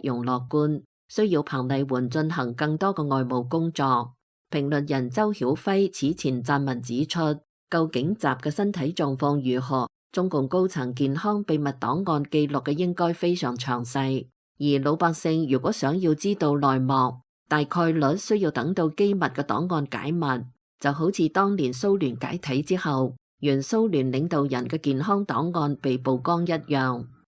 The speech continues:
比如話，斯大林響一九四九年十月初再度中風，患咗部分失語症，響隨後兩個月內，佢既唔響克里姆林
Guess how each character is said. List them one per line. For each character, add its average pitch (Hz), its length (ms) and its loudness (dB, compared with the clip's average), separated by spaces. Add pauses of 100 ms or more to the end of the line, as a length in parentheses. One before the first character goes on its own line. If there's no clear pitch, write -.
(120)
比 170 240 2
如 131 220 2
話， 127 220 2 (180)
斯 208 160 0
大 180 160 -2
林 143 80 -2
響 127 400 0
一 208 240 0
九 135 180 0
四 165 200 -2
九 143 180 0
年 151 180 2
十 127 160 -2 (100)
月 131 120 4
初 185 340 0 (120)
再 147 180 2
度 127 200 0
中 139 260 -2
風， 160 380 0 (300)
患 147 220 2
咗 170 120 2
部 151 200 2
分 135 240 -2
失 131 140 -2
語 139 360 2
症， 139 360 0 (360)
響 165 200 0
隨 139 240 0
後 131 240 0
兩 131 220 2
個 156 100 2
月 139 180 2
內， 131 280 0 (240)
佢 175 160 0
既 175 200 2
唔 151 80 0
響 135 240 0
克 220 240 0
里 147 160 2
姆 147 160 2
林 147 120 2